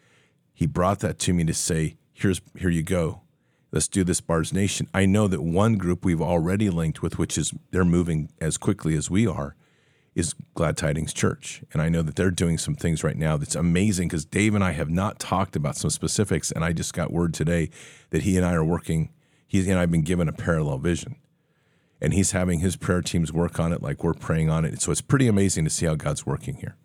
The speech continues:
okay? There is a, a, an innate, there's a visceral desire to go save the kids, and there, as there should be. But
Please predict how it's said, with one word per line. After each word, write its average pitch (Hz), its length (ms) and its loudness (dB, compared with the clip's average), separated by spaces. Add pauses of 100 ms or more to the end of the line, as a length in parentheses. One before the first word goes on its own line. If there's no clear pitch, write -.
(100)
okay? 73 320 -6 (2750)
There 101 220 4
is 104 180 2
a, 92 260 0
a, 92 140 0 (580)
an 95 320 0 (240)
innate, 98 720 2 (160)
there's 98 240 2
a 90 80 0
visceral 117 640 0 (160)
desire 85 800 0
to - 160 -6
go 87 280 -2
save 82 500 -2
the 90 80 -6
kids, - 540 -8 (560)
and 87 120 2
there, 82 200 0
as 92 200 0
there 85 80 2
should 71 340 0
be. - 260 -14 (920)
But - 220 0